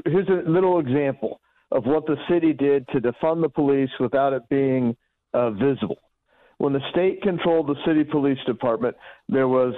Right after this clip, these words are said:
a maintenance and, and repair facility for police vehicles, and then there was a facility or fa-, or facilities for the city vehicles.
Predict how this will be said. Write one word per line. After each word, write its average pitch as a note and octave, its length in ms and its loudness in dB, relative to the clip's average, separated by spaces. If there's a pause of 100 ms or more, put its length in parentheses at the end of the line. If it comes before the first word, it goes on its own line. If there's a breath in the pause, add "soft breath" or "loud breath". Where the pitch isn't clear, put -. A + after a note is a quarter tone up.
a C3 100 2
maintenance D3 680 -2
and, C3 300 -2
and C3 220 0
repair D#3+ 360 0
facility C#3 680 0
for B2 140 -2
police D3 420 0
vehicles, C#3 520 2 (360 soft breath)
and C3 140 0
then C#3 100 2
there C#3+ 100 2
was C3 120 -2
a B2 100 0
facility D3+ 540 0
or C3+ 120 2
fa-, - 200 -2
or C3+ 180 0
facilities C#3 960 0 (480 soft breath)
for D3 140 2
the C3 120 -2 (120)
city B2 200 0
vehicles. F#2+ 420 -4